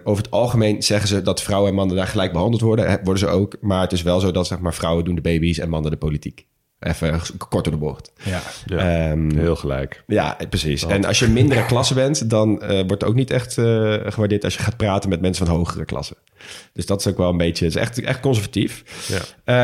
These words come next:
Speaker 1: Ehm, wat is ook dus wel, eh, een, een, ja, grappig, wat wel een opvallend feitje is altijd bij dit soort eilanden. Ja, het is natuurlijk best wel ver van de volgende dingen. En je hebt wat mensen op het eiland. Maar ja,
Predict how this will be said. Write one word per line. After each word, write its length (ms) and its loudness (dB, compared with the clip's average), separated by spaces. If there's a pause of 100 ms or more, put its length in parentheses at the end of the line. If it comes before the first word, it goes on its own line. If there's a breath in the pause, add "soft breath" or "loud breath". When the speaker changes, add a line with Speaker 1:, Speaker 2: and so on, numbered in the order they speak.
Speaker 1:
Ehm, 300 4 (120)
wat 180 0
is 160 -2
ook 140 0
dus 160 0
wel, 520 2
eh, 220 -6 (160)
een, 180 0
een, 280 -2 (320)
ja, 240 -2
grappig, 420 -2
wat 140 -2
wel 280 0
een 180 -2
opvallend 480 2
feitje 320 0
is 80 -2
altijd 220 0
bij 80 0
dit 100 -2
soort 120 -8
eilanden. 520 0
Ja, 160 0
het 140 -8
is 80 0
natuurlijk 280 -4
best 100 0
wel 100 -4
ver 180 0
van 100 -2
de 60 -4
volgende 340 -2
dingen. 320 -2
En 100 -2
je 60 2
hebt 200 -4
wat 120 -10
mensen 240 0
op 60 -10
het 100 -8
eiland. 360 -6
Maar 100 0
ja, 200 -8